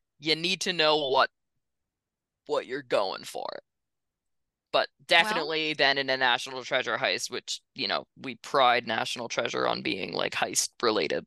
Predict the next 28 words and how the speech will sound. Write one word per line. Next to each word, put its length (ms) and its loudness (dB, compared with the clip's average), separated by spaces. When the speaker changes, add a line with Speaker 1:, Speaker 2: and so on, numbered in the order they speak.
Speaker 1:
stuff, 340 0
so, 340 -6
yes. 340 -8
Speaker 2:
Um, 400 2
do 80 -8
you 40 -4
think 140 4
I 20 2
missed 260 -2
anything, 400 0
or 160 0
do 80 -6
we 80 -4
think 180 -6
that's 200 2
kind 240 0
of, 340 -2
uh, 460 4
are 120 4
those 440 4
the 540 0
official 540 0
elements 540 0
of 140 0
a 80 2
high-quality 760 2
National 400 -2
Treasure 320 -4